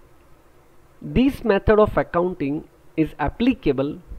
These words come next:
for amalgamation in the nature of merger. That means pooling of interest method is used for amalgamation in the nature of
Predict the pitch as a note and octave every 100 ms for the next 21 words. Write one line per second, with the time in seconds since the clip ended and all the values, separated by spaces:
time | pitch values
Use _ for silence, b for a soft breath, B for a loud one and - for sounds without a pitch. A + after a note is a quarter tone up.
0 | - - E3+ - - C3 E3+ A#3+ A#3+ D#3+
1 | C3 B2+ - D3+ G3+ - - - D3 D3
2 | F3+ G3 C3 A2+ - D#3 A#3 - - -
3 | - B2+ A#2+ B2 A#2 E3+ - - - C3+
4 | A#2+ - A#3 - - b b b - D3
5 | G#3 C4 B3+ B3 F#3+ E3 E3 A#3+ - G3+
6 | D#3+ F#3+ F#3+ E3+ C#3+ E3 A#3+ A#3+ - D#3
7 | E3 - B2 D3+ A#3 G#3 D3+ C#3 D3 F#3
8 | G3 B2+ D#3+ D3+ A#2+ C#3+ G#3